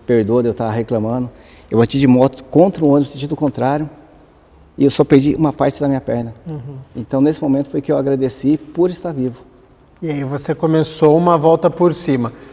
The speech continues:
Speaker 2: Você teve ajuda psicológica, ajuda da sua família? Como é que foi esse período?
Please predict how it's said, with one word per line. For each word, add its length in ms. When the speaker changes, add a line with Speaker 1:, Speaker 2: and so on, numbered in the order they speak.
Speaker 2:
Você 260
teve 460
ajuda 460
psicológica, 920
ajuda 500
da 100
sua 200
família? 460
Como 180
é 60
que 60
foi 160
esse 120
período? 420